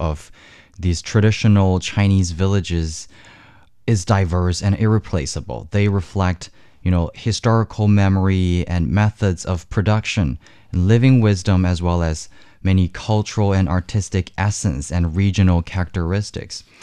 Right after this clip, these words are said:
I remember when I went back to my grandparents' house, it's also located in an old village, and I can always see those, you know, stoves used for cooking with, um,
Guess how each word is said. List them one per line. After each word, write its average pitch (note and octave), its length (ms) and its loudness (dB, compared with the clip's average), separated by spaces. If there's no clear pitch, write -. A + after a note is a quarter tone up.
I F#3 80 0
remember A2 720 2
when F#2 320 0
I G2+ 220 0
went G#2 180 2
back F2 240 -2
to G2+ 100 -2
my F2 200 2
grandparents' F2 580 0
house, - 500 -6
it's - 360 -6
also G#2+ 280 0
located F#2 580 0
in F2 280 0
an E2 460 -4
old G#2+ 200 2
village, F#2+ 560 0
and F2+ 200 0
I F#2+ 120 -2
can F#2 360 0
always B2+ 320 2
see G2+ 220 0
those, F2+ 320 -2
you F2 80 0
know, E2 100 0
stoves E2+ 580 -2
used F#2 280 -4
for E2+ 340 0
cooking G2 460 2
with, F2+ 360 0
um, E2 420 -2